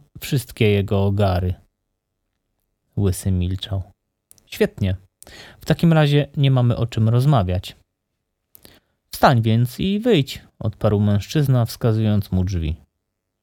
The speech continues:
"Czego chcesz?" "Nie ma znaczenia, czego ja chcę", Langer uniósł brwi. "Mój mocodawca chce widzieć wolę współpracy z twojej strony".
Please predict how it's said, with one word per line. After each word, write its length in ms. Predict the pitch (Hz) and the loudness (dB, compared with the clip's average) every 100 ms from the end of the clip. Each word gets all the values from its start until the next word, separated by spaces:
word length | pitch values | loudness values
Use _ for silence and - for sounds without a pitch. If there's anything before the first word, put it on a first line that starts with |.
| _ _ _ _ _ _ _ _ _ _ _ _ _ _ _ _ _ _ _ _ _ _ _ _ _ - | _ _ _ _ _ _ _ _ _ _ _ _ _ _ _ _ _ _ _ _ _ _ _ _ _ -2
"Czego 260 | 170 117 | 0 2
chcesz?" 420 | 98 - 92 - - _ _ _ _ _ _ _ _ _ - | 0 -2 -4 -4 -18 _ _ _ _ _ _ _ _ _ -2
"Nie 100 | 151 | 2
ma 120 | 170 | 4
znaczenia, 500 | 135 135 - 185 120 | 4 2 0 2 2
czego 280 | 95 104 104 | 0 0 2
ja 160 | 101 95 | 2 0
chcę", 420 | - - 82 78 - 104 | -4 -4 -2 -4 -6 -2
Langer 460 | 92 90 92 92 | 0 0 0 -2
uniósł 420 | - 101 95 98 | 0 -2 -2 -4
brwi. 420 | 95 98 87 80 78 - _ _ _ _ | -4 -4 -4 -4 -6 -12 _ _ _ _
"Mój 200 | 143 131 | 0 4
mocodawca 760 | 135 127 120 139 160 - 117 98 | 4 2 2 2 2 0 -2 -2
chce 220 | - 180 | -4 -4
widzieć 320 | 190 175 135 | 0 0 2
wolę 300 | 127 151 135 | 2 4 4
współpracy 760 | - - 139 123 - 117 - 95 | 0 -6 -2 0 0 -2 -2 -4
z 100 | - | -4
twojej 360 | - 107 95 | 0 2 2
strony". 540 | - - 95 82 82 | -2 -4 -2 -2 -2